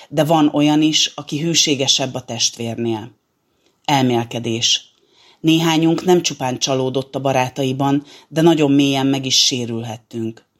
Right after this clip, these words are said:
A szoros kapcsolat Istentől kapott ajándék, de a közelség kockázatokkal is jár.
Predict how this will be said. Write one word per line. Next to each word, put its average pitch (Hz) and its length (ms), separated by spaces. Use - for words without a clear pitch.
A 147 60
szoros 185 360
kapcsolat 139 560
Istentől 135 540
kapott 123 380
ajándék, 127 680
de 135 200
a 131 100
közelség 151 880
kockázatokkal 123 880
is - 220
jár. 113 360